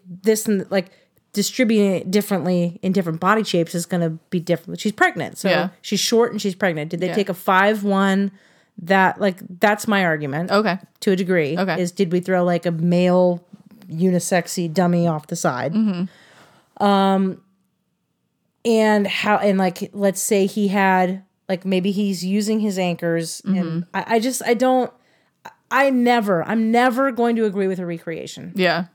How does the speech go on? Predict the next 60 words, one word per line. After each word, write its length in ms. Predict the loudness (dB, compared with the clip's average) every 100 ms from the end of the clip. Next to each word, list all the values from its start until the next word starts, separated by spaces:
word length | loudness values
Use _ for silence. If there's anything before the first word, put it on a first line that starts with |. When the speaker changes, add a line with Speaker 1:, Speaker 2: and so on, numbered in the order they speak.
| -2
Speaker 2:
Yeah. 240 | 0 0 -4
Yeah. 260 | -6 -4 -4
Speaker 1:
So 120 | 0
Speaker 2:
That's 100 | 2
Speaker 1:
I 40 | 4
don't, 80 | 4
Speaker 2:
fair. 40 | 4
Speaker 1:
I 40 |
don't 140 | 2
agree 160 | 2 2
with 80 | 0
it 100 | -2
either 200 | -2 -2
direction. 480 | 0 0 -2 -6 -10
I 100 | 0
Speaker 2:
Yeah. 80 | 0
Speaker 1:
don't 120 | 2
agree 220 | 0 2 2
with 160 | 2
it 100 | 2
as 180 | 2 2
a 80 | 2
way 120 | 0
to 60 | 0
prove 260 | 0 -2 0
someone 280 | -2 -2 0
guilty, 420 | 2 2 0 -2
and 120 | 2
I 40 | 4
don't 140 | 4
Speaker 2:
Mm-hmm. 80 | 0
Speaker 1:
agree 200 | 0 2
with 120 | 2
it 80 | 2
as 180 | 0 0
a 40 |
way 180 | 0 0
to 400 | 0 0 0 -2 -12 _ _
Speaker 2:
Yeah. 340 | -4 0 0 -2 -8 -4
Speaker 1:
prove 160 | -2
them 160 | 0 -2
innocent. 400 | -4 -6 -10 -6
Speaker 2:
And 100 | 0
I 60 | 2
will 140 | 2
say, 320 | 2 0 0 -2
as 160 | -4 -4
an 120 | -4 -4
aside 360 | 0 -2 -2
for 120 | -2
Nina 300 | 0 0 0
students, 640 | -2 -2 0 2 0 -2 -8
uh, 160 | -2 0
in 140 | 2 0
their 100 | 0
presentation 720 | 0 0 0 0 0 0 2
Speaker 1:
Yeah. 100 | 4
Speaker 2:
for 160 | 4
their 300 | 2 2 0
class, 480 | -2 0 2 0 -4